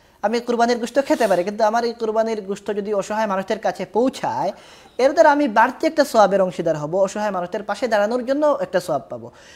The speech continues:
এই হিসাবে যদি আমি, আমার সুযোগ থাকে, আমি যদি অভাবী মানুষদের কাছে কুরবানি দেই, আমার কুরবানি যে কোনো জায়গায় দিলে সমানভাবেই আদায় হবে, পাশাপাশি অভাবী মানুষদের কাছে দেওয়ার কারণে আমি অতিরিক্ত সওয়াবের, আ, অংশীদার হয়ে যাব।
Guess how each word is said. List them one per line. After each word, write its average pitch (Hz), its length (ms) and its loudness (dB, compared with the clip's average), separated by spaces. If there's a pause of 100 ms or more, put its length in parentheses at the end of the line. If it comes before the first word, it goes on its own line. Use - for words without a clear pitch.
(120)
এই 269 120 0
হিসাবে 294 340 2
যদি 202 220 -2
আমি, 196 420 -4
আমার 185 160 -4
সুযোগ 214 380 -4
থাকে, 190 240 -6
আমি 170 140 -4
যদি 180 220 -4
অভাবী 190 280 0
মানুষদের 180 400 -4
কাছে 175 260 -8
কুরবানি 170 380 -6
দেই, 170 160 -6 (280)
আমার 226 140 2
কুরবানি 269 380 0
যে 254 160 2
কোনো 302 200 0
জায়গায় 285 260 6
দিলে 269 160 0
সমানভাবেই 262 600 2
আদায় 220 200 0
হবে, 214 220 -2
পাশাপাশি 208 520 -6
অভাবী 196 340 0
মানুষদের 202 460 -6 (100)
কাছে 190 280 -4
দেওয়ার 190 240 0
কারণে 180 340 -6 (280)
আমি 330 120 -2
অতিরিক্ত 311 360 0
সওয়াবের, 165 420 0
আ, - 600 -2
অংশীদার 180 420 2
হয়ে 160 180 -2
যাব। 127 240 -6